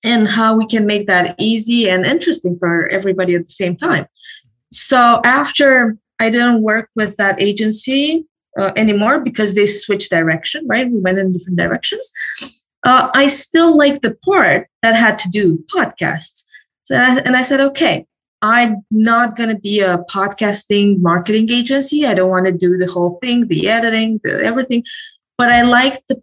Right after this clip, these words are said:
part where I get to listen to these podcasts and get to choose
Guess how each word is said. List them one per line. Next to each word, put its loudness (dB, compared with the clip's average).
part 0
where 4
I 2
get -2
to -2
listen 0
to -2
these -2
podcasts -2
and 2
get -2
to -2
choose 2